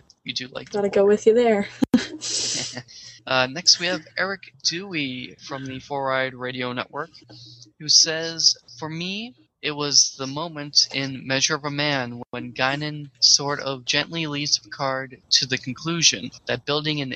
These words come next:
Speaker 1: army of sentient androids to do the Federation's dirty work would be akin to slavery."
Speaker 2: Telling you, Guinan.
Speaker 1: Guinan,
Speaker 2: She's
Speaker 1: yeah.
Speaker 2: inspirational.
Speaker 1: True to that. Next we have Roger, who says, "When Vic Fontaine,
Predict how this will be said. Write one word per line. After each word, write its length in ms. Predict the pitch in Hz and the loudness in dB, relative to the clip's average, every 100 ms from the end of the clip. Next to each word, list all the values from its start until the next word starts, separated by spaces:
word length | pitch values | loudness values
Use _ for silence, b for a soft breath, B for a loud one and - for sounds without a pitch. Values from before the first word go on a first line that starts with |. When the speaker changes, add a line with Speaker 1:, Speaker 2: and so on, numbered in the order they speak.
| - | -6
Speaker 1:
army 360 | 131 143 165 170 | 0 0 0 -4
of 200 | 135 120 | -2 4
sentient 520 | - 160 160 165 147 - | 4 4 0 -2 -4 -4
androids 720 | 156 143 127 135 151 147 - - - | -4 -4 -6 -6 -6 4 4 4 -6
to 120 | - | -6
do 180 | 131 147 | -4 -6
the 100 | 131 | -6
Federation's 580 | - 139 139 127 135 120 | -4 -2 -2 -2 0 -2
dirty 260 | 143 135 | -2 -4
work 280 | 123 78 - - - | -6 -10 -10 -12 -12
would 180 | 135 117 | -10 -4
be 420 | 127 127 123 123 | -2 0 -4 -8
akin 560 | - - - 165 123 - - | -10 -6 -2 -2 -2 -8 -10
to 120 | - | 2
slavery." 640 | 127 - 143 139 - - 131 _ _ | 4 4 2 -2 -6 -8 -12 _ _
Speaker 2:
Telling 340 | - 226 233 | 2 4 4
you, 220 | 202 190 - | 2 -4 -4
Guinan. 440 | 202 214 220 196 - _ | -2 0 0 -2 -6 _
Speaker 1:
Guinan, 480 | - 107 156 135 120 - | 0 2 0 -4 -8 -8
Speaker 2:
She's 260 | - 202 | 0 2
Speaker 1:
yeah. 60 | 208 | 2
Speaker 2:
inspirational. 840 | 208 - 185 226 - - 202 196 - - | -2 4 6 6 4 -2 -2 -2 -6 -10
Speaker 1:
True 220 | - 143 | -6 0
to 420 | 147 - - 131 | 2 2 0 -6
that. 340 | 131 135 117 - - _ - _ | -4 -2 -2 -4 -8 _ -20 _
Next 400 | 135 147 - - | -2 0 2 2
we 140 | 180 | -2
have 400 | 170 180 175 170 151 - | -6 -4 -4 -6 -12 -20
Roger, 920 | 143 135 151 214 190 127 104 139 147 - _ | -16 2 4 6 4 0 0 -4 -6 -12 _
who 100 | 156 | 0
says, 440 | 139 - 156 147 - | 2 4 2 -2 -2
"When 260 | 147 143 | -6 -10
Vic 220 | 120 196 | -10 -14
Fontaine, 760 | - 170 160 - 165 165 190 214 | -6 -6 -6 -8 -8 -10 -14 -20